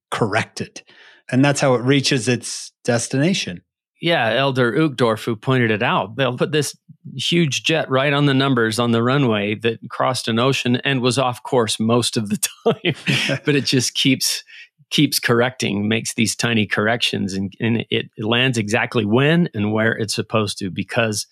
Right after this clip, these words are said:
Speaker 2: it's corrected. And you know what else I thought of was we've had Brother S. Michael Wilcox on here, and I remember him saying once that, that Peter was <laughs> constantly getting corrected in the New Testament
Speaker 1: Yeah.
Speaker 2: because the Lord loved him and knew he was gonna take over, and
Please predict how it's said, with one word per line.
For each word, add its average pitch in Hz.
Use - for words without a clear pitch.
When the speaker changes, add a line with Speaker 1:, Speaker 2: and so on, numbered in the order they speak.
Speaker 2:
it's 110
corrected. 117
And 135
you 160
know 160
what 143
else 143
I 120
thought 120
of 110
was 113
we've 135
had 127
Brother 127
S. 127
Michael 117
Wilcox 113
on 110
here, 110
and 110
I 117
remember 117
him 110
saying 107
once 110
that, -
that 110
Peter 143
was 110
<laughs> -
constantly 143
getting 110
corrected 110
in 110
the 107
New 104
Testament 113
Speaker 1:
Yeah. 123
Speaker 2:
because 139
the 147
Lord 156
loved 165
him 101
and 135
knew 147
he 151
was 151
gonna 156
take 156
over, 143
and 101